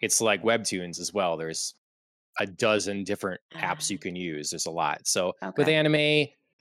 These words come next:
Speaker 1: um, you know, Crunchyroll is the main one, but there are other
Speaker 2: Mm-hmm.
Speaker 1: smaller ones. There's this one and, um,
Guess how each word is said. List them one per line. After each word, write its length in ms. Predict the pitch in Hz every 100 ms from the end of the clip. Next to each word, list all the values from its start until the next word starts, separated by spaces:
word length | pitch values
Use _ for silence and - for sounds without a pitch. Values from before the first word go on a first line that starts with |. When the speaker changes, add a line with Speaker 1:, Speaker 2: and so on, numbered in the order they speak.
| -
Speaker 1:
um, 640 | 107 104 104 101 101 101 101 _ _
you 100 | 110
know, 340 | 107 101 98 - _ _ _ _
Crunchyroll 920 | - 120 - 117 117 110 110 113 113 -
is 180 | 104 92
the 100 | 104
main 280 | 110 117
one, 340 | 98 92 92 92 _
but 120 | 117
there 280 | 123 120 117
are 160 | 113 -
other 140 | 113
Speaker 2:
Mm-hmm. 160 | 101 101
Speaker 1:
smaller 240 | 98 95 92
ones. 320 | 90 92 -
There's 200 | 95 85
this 200 | 110 -
one 320 | 110 104 101
and, 600 | - 104 95 90 90 87
um, 420 | 90 80 76 76